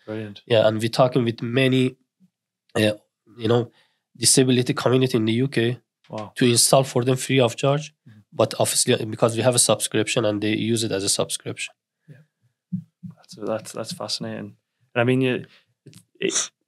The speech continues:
Speaker 1: what's common between all of this is there's certain challenges that you've faced, you know, through, um, f-, through just personal experience that have led you to create products that you know you need.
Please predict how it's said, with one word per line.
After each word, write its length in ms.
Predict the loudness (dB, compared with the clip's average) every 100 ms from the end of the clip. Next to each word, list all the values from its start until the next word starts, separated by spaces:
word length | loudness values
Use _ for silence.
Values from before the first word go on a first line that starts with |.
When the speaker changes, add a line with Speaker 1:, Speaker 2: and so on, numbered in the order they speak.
| _
Speaker 1:
what's 360 | -4 0 0 0
common 380 | 0 0 2 -2
between 340 | -4 -4 -4
all 160 | -4 -4
of 100 | -4
this 220 | -4 -2
is 340 | -4 -4 -8 -12 _ _ _ _ _ _ -2
there's 140 | 2
certain 260 | 4 4 2
challenges 720 | 0 2 2 0 0 -2 0
that 160 | -2
you've 120 | -2 -6
faced, 580 | -4 -4 -4 -6 -8 -14 _ _ _ _ _ _ _ _ -8
you 80 | -4
know, 320 | -2 -4 -8 _
through, 520 | -6 -2 0 -2 -4 -10 _ _ _ _
um, 720 | 2 2 2 -2 -4 -8 -12 -20 _ -20 _ _ _ _ -14
f-, 100 | -8
through 180 | -2 0
just 160 | -2 0
personal 360 | 0 0 -2
experience 640 | -2 -4 0 2 4 4 4
that 160 | 0
have 140 | 0 -2
led 200 | -4 -4
you 100 | -8
to 80 |
create 320 | -8 -6 -6 -4
products 360 | -4 -4 -4
that 280 | -2 -2 -4 _ _ _ -18 -18 -4
you 160 | 0
know 140 | 0 0
you 240 | 0 -2
need. 340 | -2 -4 -6